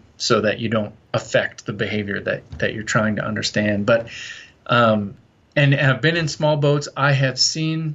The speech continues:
fascinating stuff. I have been in a Zodiac and watched this, uh, adult female just get entranced by, uh, the cavitation bubbles coming out from the outboard engine. And for something like forty-five minutes,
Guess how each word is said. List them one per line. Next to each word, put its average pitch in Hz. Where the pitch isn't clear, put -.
fascinating 123
stuff. -
I 131
have 135
been 147
in 147
a 135
Zodiac 135
and 113
watched 127
this, 123
uh, 113
adult 139
female 127
just 139
get 139
entranced 139
by, 123
uh, 107
the 127
cavitation 147
bubbles 117
coming 131
out 123
from 127
the 113
outboard 123
engine. 120
And 123
for 131
something 147
like 135
forty-five 135
minutes, 175